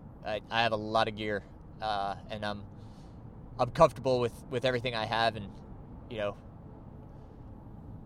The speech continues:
I think, uh, I think I'll be, I'll be good this time around. Um,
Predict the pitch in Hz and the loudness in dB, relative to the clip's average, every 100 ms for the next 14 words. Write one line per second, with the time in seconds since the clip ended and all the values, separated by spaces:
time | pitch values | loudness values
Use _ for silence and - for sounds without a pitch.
0 | - - - - 135 123 127 113 107 - | -12 -14 -14 -4 0 2 6 6 6 2
1 | - - - - - - - - - - | -12 -14 -12 -12 -12 -14 -14 -14 -14 -14
2 | - - - - - - - - - - | -14 -14 -12 -14 -14 -14 -14 -14 -14 -8
3 | - 117 123 107 107 113 107 - - - | -4 0 6 6 6 2 -2 -6 -4 2
4 | 120 117 135 123 123 - 127 123 117 123 | 2 4 4 4 0 0 0 2 0 0
5 | 135 - - - - - - - - - | -2 -10 -14 -16 -16 -16 -16 -16 -16 -16
6 | - - - 104 104 98 | -14 -12 -4 0 0 0